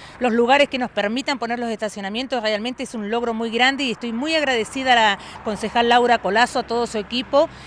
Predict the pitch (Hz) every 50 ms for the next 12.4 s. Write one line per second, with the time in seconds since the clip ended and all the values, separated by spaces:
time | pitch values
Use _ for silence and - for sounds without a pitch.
0 | - - - 208 208 214 202 208 226 233 240 262 269 - 262 240 233 226 226 220
1 | 220 214 220 214 208 214 214 220 233 247 254 269 269 277 269 - 277 254 247 -
2 | - 233 - - 254 262 262 262 254 247 233 233 220 208 233 247 262 240 285 277
3 | 269 254 214 - 214 - - 254 247 247 240 226 - 226 214 196 - 247 247 254
4 | 262 269 269 - 226 226 220 208 202 208 233 247 247 240 226 220 214 208 208 220
5 | 233 254 262 285 294 294 - - - - 233 247 247 240 - 349 381 403 381 339
6 | - - 262 247 - - 226 - - 285 285 285 247 220 - - 240 208 - 202
7 | 196 196 - _ _ _ - 247 254 262 254 254 247 - 208 202 196 185 175 226
8 | 254 247 262 233 - 247 240 233 226 214 202 202 233 262 269 277 277 277 277 294
9 | 294 254 _ - 202 190 - - 247 - 262 254 - - 202 196 214 254 294 311
10 | - - - - - - - 202 214 240 247 269 262 - 233 214 220 233 254 285
11 | 285 269 311 320 330 349 311 220 214 220 220 294 311 277 240 226 226 214 196 -
12 | - 214 214 240 262 294 330